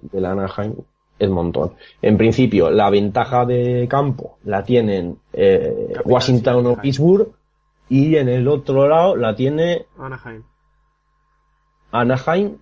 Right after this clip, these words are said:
Speaker 1: y si gana Edmonton, creo que la tiene Nashville.
Speaker 2: No,
Speaker 1: Me su-
Speaker 2: no lo sé.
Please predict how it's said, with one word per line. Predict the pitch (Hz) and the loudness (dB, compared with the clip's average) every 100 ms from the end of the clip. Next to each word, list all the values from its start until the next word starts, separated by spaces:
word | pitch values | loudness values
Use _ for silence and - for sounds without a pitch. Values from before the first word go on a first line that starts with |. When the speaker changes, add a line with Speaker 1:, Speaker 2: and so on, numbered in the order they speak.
| - | -8
Speaker 1:
y | 120 | -6
si | 117 113 | -4 -2
gana | 135 135 143 | 0 0 -2
Edmonton, | 143 156 165 - 170 | -2 -2 -4 -4 -4
creo | 143 143 | -2 0
que | 143 | 0
la | 131 | 0
tiene | 120 131 151 139 117 113 104 101 95 90 85 76 - - - | 0 -2 0 -2 -4 -4 -4 -4 -4 -4 -6 -8 -12 -18 -6
Nashville. | 107 123 98 73 - _ _ _ _ _ _ _ _ _ - | -2 -2 -2 -8 -12 _ _ _ _ _ _ _ _ _ -20
Speaker 2:
No, | 113 107 107 107 107 107 - | -20 -18 -16 -18 -18 -20 -10
Speaker 1:
Me | 104 | -6
su- | - 110 - | -6 -6 -10
Speaker 2:
no | 117 117 | -18 -20
lo | 113 | -20
sé. | 107 101 | -20 -20